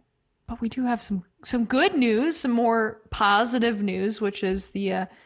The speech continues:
the Simuland of Opportunity. So Microsoft actually released Simuland, which is an open source lab environment. It's meant to help test and improve Microsoft three sixty-five Defender,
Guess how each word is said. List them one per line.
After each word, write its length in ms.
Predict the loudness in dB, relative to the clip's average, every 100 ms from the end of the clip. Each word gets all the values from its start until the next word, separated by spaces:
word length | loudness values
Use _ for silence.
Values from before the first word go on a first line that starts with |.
| _ _ _ _ _
the 80 | -2
Simuland 760 | 0 2 2 4 4 4 4 2
of 80 |
Opportunity. 800 | 4 2 0 -4 -2 0 0 -2
So 160 | -2 0
Microsoft 540 | 0 0 0 0 0
actually 300 | -2 -2 -2
released 420 | 0 0 -2 -2 0
Simuland, 460 | 2 2 0 0
which 160 | -2 -6
is 100 | -8
an 80 | -6
open 200 | -4 -4
source 320 | -4 -4 -6
lab 300 | -2 0 2
environment. 480 | 0 -2 -2 -4 -6 -10 _ -20 -20 _
It's 220 | -8 -2
meant 180 | 0 0
to 60 | 0
help 220 | 0 -2
test 360 | 0 0 0 -2
and 120 | -2
improve 720 | 0 -4 -6 -2 0 0 -2
Microsoft 680 | 0 0 0 -2 -2 -2 -4
three 140 | -8 -8
sixty-five 600 | -8 -10 -8 -2 -2 -2
Defender, 720 | -4 0 2 4 4 2